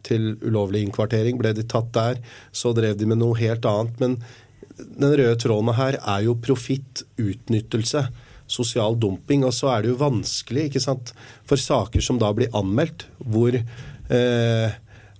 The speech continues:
dette med menneskehandel, for eksempel, grov utnyttelse, hvor det er rene slaverilignende forhold, men som er vanskelig rent juridisk å bevise. Og også det at folk ikke orker å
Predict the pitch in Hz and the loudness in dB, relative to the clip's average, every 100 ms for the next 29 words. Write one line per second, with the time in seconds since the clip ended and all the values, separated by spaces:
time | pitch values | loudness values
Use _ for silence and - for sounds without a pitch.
0 | - - - - - 123 127 123 135 147 | -14 -6 -6 -6 -4 0 2 4 4 4
1 | 104 - 104 104 110 147 160 170 143 117 | 2 -2 -2 0 0 0 0 0 0 -2
2 | - 98 - - - - - 113 113 104 | -2 -8 -8 -20 -20 -16 -6 0 2 4
3 | 110 117 120 - 110 110 110 110 107 - | 2 2 0 0 -2 -2 -2 -4 -4 -4
4 | 110 113 113 - - - 117 123 113 92 | 0 0 0 -6 -14 -2 2 4 2 0
5 | 92 - 107 113 107 98 95 104 107 117 | -2 0 2 2 2 0 0 2 2 2
6 | 117 113 123 143 143 - - - - 123 | 2 2 2 0 -6 -14 -20 -10 0 0
7 | 120 143 151 110 - - 113 117 120 120 | 2 2 2 2 -2 -4 0 0 0 -2
8 | 110 104 107 123 117 104 92 90 113 - | 0 0 0 2 2 2 -2 0 0 0
9 | - - 101 98 113 95 - 120 139 - | -6 -4 0 2 0 0 -2 -4 -6 -12
10 | - - - 214 - - - 165 113 117 | -20 -20 0 2 4 2 2 2 2 0
11 | - - 104 110 - - 117 - 139 - | -2 -2 -2 -2 -6 -2 -2 0 0 -2
12 | - - 110 110 117 - - - 127 | -8 -2 0 0 -4 -12 -20 -4 0